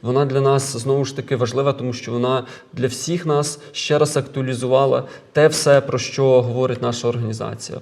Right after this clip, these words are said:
про, е, плекання тої генерації тих лідерів, які будуть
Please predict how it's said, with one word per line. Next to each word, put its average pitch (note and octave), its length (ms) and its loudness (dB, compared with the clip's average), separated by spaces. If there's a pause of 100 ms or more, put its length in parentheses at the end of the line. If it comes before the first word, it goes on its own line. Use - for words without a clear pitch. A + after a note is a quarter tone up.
про, A#2 520 0 (320)
е, A2 400 -4
плекання C#3 640 2 (260)
тої C#3+ 220 0
генерації C#3 920 0
тих B2+ 300 -4
лідерів, C3+ 440 -4
які A#2 300 -8
будуть A#2+ 420 -6